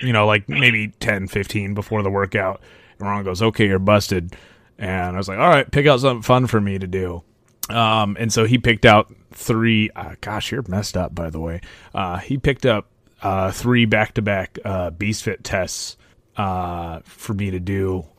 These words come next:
some, someday in his presence. Um, and I think that my clock is starting to tick low. Um,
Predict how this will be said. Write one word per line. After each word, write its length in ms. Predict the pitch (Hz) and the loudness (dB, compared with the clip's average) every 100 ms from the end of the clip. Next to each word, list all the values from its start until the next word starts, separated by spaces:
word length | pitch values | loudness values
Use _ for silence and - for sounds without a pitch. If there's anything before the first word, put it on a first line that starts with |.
| _ _ | _ _
some, 520 | - - 104 95 90 - | -12 -2 0 0 -6 -8
someday 680 | - 117 110 104 107 98 | -2 0 2 2 2 2
in 180 | 104 101 | 0 -4
his 220 | 87 110 | -2 -2
presence. 760 | 98 113 117 95 85 - - - _ - _ - | 0 4 4 2 -6 -8 -10 -12 _ -20 _ -8
Um, 480 | 92 87 87 87 92 | -6 -4 -6 -8 -10
and 100 | 104 | -10
I 60 | |
think 240 | 95 110 98 | -6 -6 -4
that 220 | 95 87 - - _ | -6 -6 -10 -20 _
my 140 | 95 | -6
clock 360 | - 107 92 - | -2 -2 -2 -4
is 300 | 87 - - - | -10 -10 -14 -20
starting 400 | - 104 90 87 | -6 -4 -2 -4
to 80 | 85 | -6
tick 260 | - 90 | -6 -6
low. 380 | 90 92 87 85 - _ _ | -8 -6 -6 -8 -14 _ _
Um, 400 | - 95 92 90 | -16 -12 -12 -14